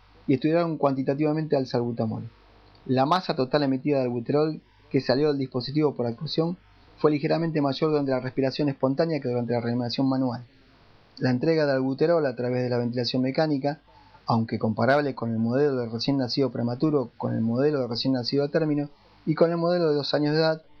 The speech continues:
fue significativamente menor que en la respiración espontánea y en los modelos de reanimación manual. En los modelos neonatales, la masa total emitida fue similar en el modelo de la respiración espontánea y en el modelo de re-,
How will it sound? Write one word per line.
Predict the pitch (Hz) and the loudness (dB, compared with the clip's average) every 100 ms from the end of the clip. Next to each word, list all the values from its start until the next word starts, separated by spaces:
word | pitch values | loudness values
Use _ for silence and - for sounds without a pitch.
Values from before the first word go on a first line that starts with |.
| - - _ _ - | -20 -20 _ _ 2
fue | 180 | 4
significativamente | 180 160 143 135 143 139 - - 147 135 196 190 165 180 180 175 160 - | 4 2 0 0 -4 -4 -8 0 0 0 0 2 2 0 -2 -2 -2 -2
menor | 147 135 160 196 165 151 | 0 2 2 0 0 -4
que | - | -2
en | 131 127 | 0 0
la | |
respiración | 123 123 131 131 127 160 151 | -2 -2 0 -2 0 0 0
espontánea | - 139 160 156 143 143 - | 0 0 0 0 0 -4 -4
y | 143 | 0
en | 135 | 0
los | 127 | 2
modelos | 143 147 139 | 0 2 0
de | |
reanimación | 131 127 120 123 123 139 135 | 0 -2 -2 -4 -2 0 0
manual. | 127 123 113 - - - - - - - _ _ - - _ _ _ _ - | -2 -4 -6 -10 -20 -20 -20 -20 -20 -20 _ _ -20 -20 _ _ _ _ 0
En | 139 | 2
los | 135 | 2
modelos | 135 147 180 165 | 2 2 2 2
neonatales, | 147 139 131 123 156 135 123 - - | 2 2 2 4 4 2 -4 -8 -4
la | 123 | 0
masa | 123 143 170 139 | 2 2 2 -2
total | 127 117 151 | -4 0 0
emitida | 139 131 131 156 143 | 2 0 0 0 0
fue | 156 | 0
similar | 147 143 147 170 160 | -2 0 0 0 0
en | 135 | 0
el | 127 | 0
modelo | 127 139 143 | 0 0 0
de | 131 | 0
la | 123 | -2
respiración | 123 120 123 - 131 | -4 -2 -2 0 -2
espontánea | 120 123 113 113 117 - - - - - | 0 -2 -2 -4 -6 -10 -20 -20 -20 -6
y | - 190 | 0 2
en | 190 | 2
el | 180 | 0
modelo | 170 147 151 143 | 0 0 2 0
de | |
re-, | 135 127 123 | 0 -2 -4